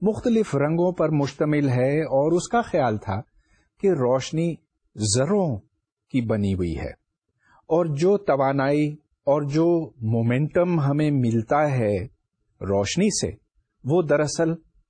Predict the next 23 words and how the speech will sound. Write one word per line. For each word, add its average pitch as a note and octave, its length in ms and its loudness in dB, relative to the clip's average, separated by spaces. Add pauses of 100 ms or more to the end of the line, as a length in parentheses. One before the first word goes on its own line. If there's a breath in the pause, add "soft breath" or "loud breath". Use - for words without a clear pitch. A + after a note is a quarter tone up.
پارٹیکلز A#2 680 0 (160)
یعنی C3 260 0
ذروں A#2+ 340 0
کا B2+ 220 0
ہے۔ G2+ 120 -2 (1300)
اور B2+ 220 -2 (160)
نیوٹن C3+ 560 0
چونکہ C3+ 260 -2
ایک C3+ 220 0
اتنا C3+ 320 0
بڑا A#2+ 240 2 (100)
سائنسدان G#2+ 540 -2
تھا، G#2+ 220 -2 (600)
تو F#3 140 0
اس G3 220 0
کے G3 140 2 (380)
بعد C#3 340 0 (260)
بہت F#3 440 0
سے G3 260 2
دوسرے - 300 0
سائنسدانوں D#3+ 640 0
نے E3 160 0
بھی D#3 180 0